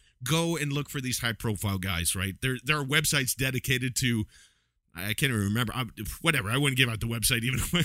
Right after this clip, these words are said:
<laughs> even to give them exposure, but they go look for the quote unquote ballers, and they have, they track to see where there are to get 'em in these types of situations to try and get money out of 'em. That exists. That definitely exists. But what also exists on the other side of this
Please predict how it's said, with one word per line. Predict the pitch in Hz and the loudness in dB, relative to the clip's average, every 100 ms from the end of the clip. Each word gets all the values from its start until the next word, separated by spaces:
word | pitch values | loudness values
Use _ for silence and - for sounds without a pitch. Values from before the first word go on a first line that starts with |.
| - - | 0 -8
<laughs> | - | -4
even | 175 175 | 2 4
to | 160 | 6
give | 156 135 | 6 4
them | 143 | 0
exposure, | 120 - 226 208 147 | -2 -2 -2 -2 -2
but | 127 123 - - _ | -4 -6 -10 -20 _
they | 190 180 | -2 0
go | 175 | 0
look | 165 165 | 0 2
for | 160 | 0
the | 147 | 0
quote | - 160 | 0 0
unquote | 147 131 147 113 | 0 -2 -2 -4
ballers, | 127 135 90 98 - - _ _ _ _ _ _ _ - | -8 -8 -6 -2 -2 -2 _ _ _ _ _ _ _ -4
and | 113 117 | -2 2
they | 135 | 2
have, | 123 123 123 120 | 4 2 0 0
they | - 139 | 0 0
track | - 131 127 | 0 0 0
to | - | 0
see | 120 139 | 0 0
where | 127 | -2
there | 117 117 | -4 -2
are | 147 113 | -2 -2
to | - 104 | -4 -4
get | 113 156 | -2 0
'em | 151 | -2
in | 131 | -2
these | 127 120 | 0 2
types | - 123 - | 2 0 2
of | 113 | 0
situations | 131 - 120 120 127 151 - | 0 -2 -2 -2 -2 2 2
to | 151 | 2
try | 180 | -2
and | 190 | -2
get | 185 | -2
money | 190 240 180 | -4 -4 -4
out | |
of | 101 | -4
'em. | 104 | -2
That | 135 208 | 2 4
exists. | 196 139 160 - | 4 2 2 4
That | 139 165 127 | 4 2 0
definitely | 147 143 139 127 | -4 -2 -2 -2
exists. | 107 113 - - - - | -2 -4 -4 -4 -6 -10
But | 117 | -10
what | 120 | -6
also | 139 180 180 165 | -4 -2 0 -2
exists | 147 135 139 135 | -4 -4 -4 -2
on | 117 | 0
the | 113 | 0
other | 143 139 | 0 0
side | - 104 | 0 0
of | 78 | -2
this | 73 85 - | -4 -4 -6